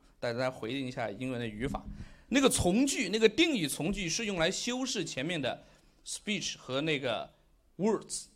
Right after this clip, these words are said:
所以直译过来就是说，没有能听得见声音的言语，或者再换一个方式表达，就是无声的言语，啊，无声的言语。这个文学表达方式，想必大家就可以研究、了解、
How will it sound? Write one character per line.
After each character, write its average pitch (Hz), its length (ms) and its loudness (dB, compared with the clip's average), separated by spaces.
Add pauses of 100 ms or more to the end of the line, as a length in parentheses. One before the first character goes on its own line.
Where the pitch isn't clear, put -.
(160)
所 - 120 0
以 285 60 4
直 180 320 -2
译 381 140 2
过 185 140 4
来 160 120 6
就 185 120 -2
是 151 100 -2
说， 180 320 0 (220)
没 143 460 4
有 123 300 2
能 104 360 -4
听 247 300 -2
得 180 120 2
见 151 300 0
声 233 400 2
音 262 120 2
的 147 120 -2
言 101 240 -6
语， 110 180 -10
或 131 80 -4
者 156 60 2
再 170 160 4
换 262 260 6
一 185 60 0
个 120 60 0
方 135 200 0
式 135 120 -4
表 101 180 -2
达， 98 120 -4
就 135 80 -4
是 113 240 -6 (440)
无 175 180 -2
声 254 240 2
的 185 80 2
言 98 180 -6
语， 95 160 -10 (720)
啊， 98 220 -12 (260)
无 113 140 -6
声 190 200 0
的 170 80 0
言 98 200 -6
语。 - 140 -12 (500)
这 330 140 8
个 277 100 6
文 160 220 4
学 165 160 4
表 123 200 2
达 107 100 4
方 120 180 0
式， 117 160 -6
想 101 160 -6
必 107 80 -8
大 107 120 -4
家 101 60 -8
就 98 80 -4
可 98 160 -12
以 98 80 -12
研 98 180 -10
究、 - 80 -12 (500)
了 120 160 2
解、 120 100 -8